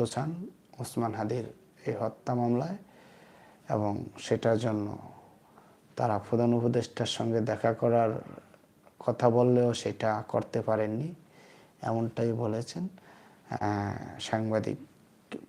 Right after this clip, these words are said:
ব্রিফ করে। তবে আমরা চাই যে ওসমান হাদি হত্যার বিচার হোক এবং দেশের মানুষ একটা সুশাসন ও দুঃশাসন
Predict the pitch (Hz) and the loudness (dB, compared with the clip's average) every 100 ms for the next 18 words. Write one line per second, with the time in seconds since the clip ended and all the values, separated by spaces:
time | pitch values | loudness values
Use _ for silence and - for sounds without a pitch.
0 | - 131 131 - - 90 95 - 147 135 | 2 4 4 0 0 2 2 2 4 4
1 | - - - - 95 107 110 107 104 117 | 2 -6 -16 -8 -4 0 0 0 -2 -10
2 | - - - - - - - 120 135 165 | -16 -20 -20 -20 -20 -12 0 4 4 2
3 | 190 - - 120 107 95 95 98 - 117 | -2 -6 -8 -6 -4 -2 -4 -6 -4 -2
4 | 113 104 117 117 - 110 117 117 113 113 | -2 0 0 0 -4 -2 -2 0 -2 0
5 | 123 - - _ - - 110 107 104 - | -2 -2 -10 _ -6 -2 -2 -2 -6 -4
6 | 110 - 110 107 104 107 110 - - - | -4 -2 -2 0 -2 -2 -6 -12 -20 -20
7 | - - - - - - 131 - 107 - | -20 -20 -20 -20 -20 -14 -12 -2 -2 -2
8 | - - 135 - 120 - 143 160 - - | -4 0 2 2 -2 0 0 -2 -6 -6
9 | 113 - - 135 143 139 127 - | -6 -6 -6 2 2 4 0 0